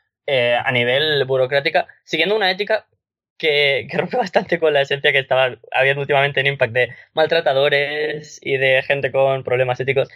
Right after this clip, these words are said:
Pero muy contento que después del movimiento del Speaking Out hayan salido especialmente Joey Ryan y Michael Elgin, el cual ya era alguien, pues, que había traído bastantes dolores de cabeza desde un punto de vista,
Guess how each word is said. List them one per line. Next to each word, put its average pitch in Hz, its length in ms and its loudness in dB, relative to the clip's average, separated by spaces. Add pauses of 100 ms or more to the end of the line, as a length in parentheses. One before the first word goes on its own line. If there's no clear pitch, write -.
(180)
Pero 139 200 0
muy 165 220 0
contento 170 600 0
que 131 160 0
después 123 280 -2
del 131 320 2
movimiento 131 280 0
del 131 80 2
Speaking - 240 -4
Out 139 200 0 (200)
hayan 147 180 -2
salido 156 180 2
especialmente 143 760 -2 (640)
Joey 135 240 2
Ryan 131 400 2
y 127 260 -2
Michael 127 280 0
Elgin, 143 240 -2
el 113 100 -8
cual 117 220 -2
ya 120 220 2
era 117 100 2
alguien, 113 500 -6
pues, - 120 -20
que 127 80 -2
había 120 120 2
traído 117 600 2 (180)
bastantes 135 320 0
dolores 135 240 2
de 135 80 -2
cabeza 131 280 2
desde 127 140 -2
un 113 60 -4
punto 120 220 -2
de 113 60 2
vista, 113 520 0